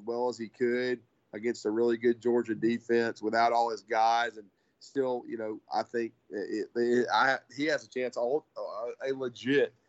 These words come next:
The, yeah, I mean, I know Johnny Manziel had a chance to do it, and he didn't do it, and others have had chances to win back-to-back Heismans. But Bryce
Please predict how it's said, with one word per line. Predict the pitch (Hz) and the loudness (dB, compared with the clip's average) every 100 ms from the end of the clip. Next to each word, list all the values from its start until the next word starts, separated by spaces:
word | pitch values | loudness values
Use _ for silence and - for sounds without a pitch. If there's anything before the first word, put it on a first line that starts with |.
| _ _ | _ _
The, | 127 127 - | -2 -2 -2
yeah, | 117 | 0
I | 113 | 0
mean, | 123 120 | 0 0
I | 123 | 0
know | 139 139 131 - _ - | 2 2 2 -4 _ -4
Johnny | 139 135 | 0 0
Manziel | 131 135 123 131 139 131 | -2 -6 -4 -2 0 0
had | 127 | -2
a | |
chance | 123 135 131 123 | -4 -6 -6 -6
to | 120 | -6
do | 120 135 | 2 4
it, | 135 | 4
and | 117 | 0
he | 120 131 | -2 2
didn't | 131 123 | 0 4
do | 131 135 | 4 4
it, | |
and | 117 | 4
others | 123 131 123 | 2 2 0
have | 120 | -2
had | 117 117 110 | 0 0 0
chances | 123 113 110 104 | -2 -2 -4 -6
to | |
win | 120 120 | -2 0
back-to-back | 113 117 - 117 117 113 | 2 0 0 -2 -2 0
Heismans. | 117 120 117 113 113 - _ _ _ _ - | -2 -2 -4 -8 -18 -18 _ _ _ _ -6
But | 123 107 | -6 -4
Bryce | 127 135 147 135 117 | -2 2 2 2 -2